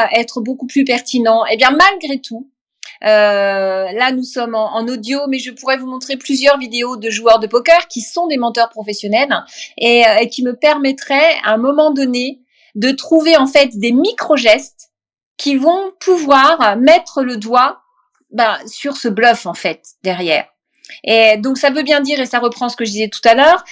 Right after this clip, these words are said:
c'est-à-dire qu'on peut maîtriser certains gestes, le corps, vous allez pouvoir le maîtriser, mais il y a certains gestes que vous ne réussirez pas parce que c'est bien l'adéquation en fait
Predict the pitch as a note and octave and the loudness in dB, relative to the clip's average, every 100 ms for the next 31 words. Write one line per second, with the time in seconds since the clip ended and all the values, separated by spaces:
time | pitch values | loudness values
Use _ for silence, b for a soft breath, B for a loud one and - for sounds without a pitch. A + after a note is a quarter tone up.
0 | B - C4 C4 C4+ C#4+ C#4+ C#4 G4+ F4+ | B -6 0 2 4 4 2 2 2 0
1 | - D#4 C4+ C4 A#3+ - A3+ G#3+ G#3+ G#3+ | -2 -4 -2 -2 -4 -4 0 0 0 0
2 | B3 D#4 - F3 - _ - G#3+ A#3+ - | 2 2 -2 -14 -14 _ -4 -2 0 4
3 | F4+ D4+ B3 A3 A3 F#4 E4 D#4 C#4 A#3+ | 4 4 -2 -4 -6 -2 2 4 2 -2
4 | A#3 B3 G3+ B3 - _ b b b A#3 | -6 -8 -6 -6 -6 _ b b b 0
5 | B3+ C#4 D#4 D4 C#4 D#4 - C#4+ A#3+ B3 | 2 2 2 0 2 0 0 -6 -6 -6
6 | A#3+ B3+ A#3+ B3 A#3 A3+ A#3+ C4 C#4+ _ | -4 -6 -6 -8 -8 -4 0 0 -2 _
7 | b b A#3 A3+ C4+ C#4+ C4 D4 C#4 C4+ | b b -4 -2 -4 -2 0 2 2 0
8 | C4+ C4+ - C#4+ B3+ A3+ A3+ | -2 -4 -4 -4 -4 -2 -2